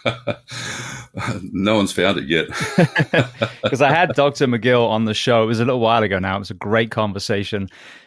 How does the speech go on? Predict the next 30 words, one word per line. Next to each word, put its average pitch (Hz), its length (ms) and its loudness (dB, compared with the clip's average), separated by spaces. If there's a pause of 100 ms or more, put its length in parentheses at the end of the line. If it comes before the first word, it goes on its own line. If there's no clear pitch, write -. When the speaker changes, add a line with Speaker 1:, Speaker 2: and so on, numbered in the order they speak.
(120)
Speaker 2:
And 113 80 2
when 123 100 6
it 123 60 4
comes 135 300 2
to 131 60 2
the 117 80 2
sleep 147 260 2
deprivation 107 540 2
element, 101 360 0
I 107 80 -4
mean, 107 260 -2 (160)
anywhere 113 580 4
from 101 520 -2 (100)
long-term 117 800 2
diseases, 104 720 -2
you 101 60 -8
know, 107 160 -4
from 101 260 -6
suicide 113 480 0
ideation 104 560 0
and 98 140 -4
addiction 110 520 -2
all 107 120 -2
the 107 80 0
way 104 120 0
through 101 260 -6
to - 120 -12
cancers 104 540 -2
and 95 100 -2
obesity, 104 580 0